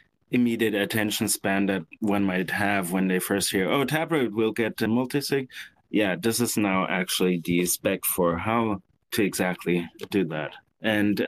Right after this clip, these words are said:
I wanted to also point out there was an interesting blog post by O X B ten C,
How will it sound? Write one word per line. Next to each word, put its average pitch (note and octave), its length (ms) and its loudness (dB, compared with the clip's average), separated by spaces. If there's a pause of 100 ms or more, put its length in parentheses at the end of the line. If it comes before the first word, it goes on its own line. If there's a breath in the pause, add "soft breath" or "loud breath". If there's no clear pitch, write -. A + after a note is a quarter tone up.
I A2+ 100 0
wanted B2 480 0
to B2 220 2
also B2 320 0
point A#2 460 0
out G2+ 360 2
there G#2 160 2
was G2+ 220 2
an G#2 120 4
interesting A#2+ 580 0
blog G2+ 360 0
post G2+ 420 0
by F2 320 2
O G#2 200 2
X G#2 200 0
B G#2+ 200 -2
ten G2+ 220 0
C, D3+ 440 0